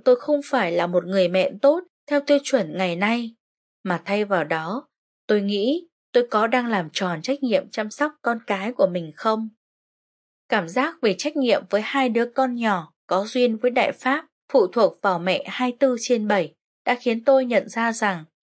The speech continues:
tâm vị tha được bồi đắp trong quá trình tu luyện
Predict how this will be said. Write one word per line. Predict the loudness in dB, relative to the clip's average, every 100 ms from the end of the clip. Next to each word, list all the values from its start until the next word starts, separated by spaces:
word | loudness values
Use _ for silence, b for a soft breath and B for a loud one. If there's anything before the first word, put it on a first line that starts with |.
| _ -2
tâm | 0 0
vị | -4 -2
tha | -2 0
được | 0 0 0
bồi | -2 0
đắp | -2 -4
trong | -4 -4 -2
quá | -4 -2
trình | -6 -6 -2
tu | 0
luyện | 2 2 2